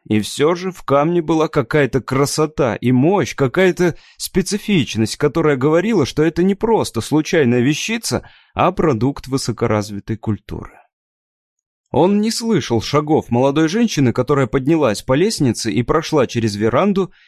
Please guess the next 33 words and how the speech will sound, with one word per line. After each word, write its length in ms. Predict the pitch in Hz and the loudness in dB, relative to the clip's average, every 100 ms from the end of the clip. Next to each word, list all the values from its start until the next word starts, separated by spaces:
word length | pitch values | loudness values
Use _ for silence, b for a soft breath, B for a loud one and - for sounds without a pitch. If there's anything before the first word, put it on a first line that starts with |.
| b | b
и 100 | 135 | 0
обернулся 640 | 147 180 202 247 220 202 | 2 0 0 -2 -2 -2
только 340 | - 160 135 139 | 0 0 2 0
тогда, 500 | 143 113 104 156 196 | 0 0 0 0 2
когда 420 | 160 117 120 143 | -2 -2 -2 0
она 300 | 127 113 107 | 0 2 0
постучала. 800 | - 113 - 98 - - - - _ _ _ - | -2 -6 -6 -8 -8 -12 -16 -20 _ _ _ -2
Она 260 | 113 127 | 2 2
стояла 440 | 120 139 135 107 101 | 2 0 0 0 -2
в 80 | |
дверях, 440 | 98 127 185 214 - b b | -2 0 0 -2 -8 b b
и 100 | 117 | -4
при 180 | 127 156 | 0 0
виде 240 | 147 117 | 0 0
её 380 | 113 135 131 196 | 2 2 2 0
он 180 | - 123 | 0 -2
сразу 500 | - 151 143 101 98 | 0 0 0 0 -2
поймал 400 | 127 143 151 113 | 2 2 2 0
себя 260 | - 110 | -2 0
на 120 | 123 139 | 0 0
том, 300 | 180 208 147 | 0 0 0
что 200 | - 127 | -2 -2
думает 540 | 117 180 127 107 - | 0 0 2 -2 -2
о 80 | 110 | 0
ней 360 | 123 196 185 B B B | 2 2 -2 B B B
с 80 | - | -4
таким 320 | 147 - 220 | -2 -2 -4
же 100 | 127 | -2
восхищением, 800 | 110 - 110 101 - 139 151 143 | -2 -4 -6 -6 -2 0 0 -2
как 300 | - 113 107 | -2 -4 -2
и 60 | 117 | -2
о 60 | |
нефрите. 640 | 110 110 - - - - - | 0 0 -2 -10 -12 -14 -20